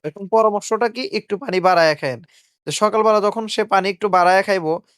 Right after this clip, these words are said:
একটু খাওয়ার পরে একটু হাঁটতে বললেন, একটু হাঁটলো।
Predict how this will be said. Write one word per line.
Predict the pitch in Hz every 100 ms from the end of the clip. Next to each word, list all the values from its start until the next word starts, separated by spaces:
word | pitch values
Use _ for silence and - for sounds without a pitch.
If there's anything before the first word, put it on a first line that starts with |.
| _ _
একটু | - 160 -
খাওয়ার | 165 185 190 175
পরে | 190
একটু | 180 196
হাঁটতে | 165 156 214
বললেন, | 196 185 170 165
একটু | 175 -
হাঁটলো। | 156 160 - 156 139